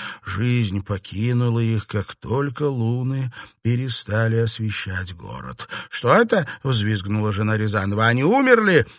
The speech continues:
"Вот уж нет, это луноходящие", — прошептал полицмейстер, в страхе озираясь среди неподвижных статуй. "Я слышал о таких, это особая разновидность".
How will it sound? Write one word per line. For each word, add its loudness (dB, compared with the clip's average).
"Вот -6
уж -8
нет, -6
это -2
луноходящие", — 2
прошептал 0
полицмейстер, 0
в -10
страхе 0
озираясь -2
среди -4
неподвижных -4
статуй. -10
"Я 2
слышал 0
о 0
таких, -6
это 2
особая 2
разновидность". -2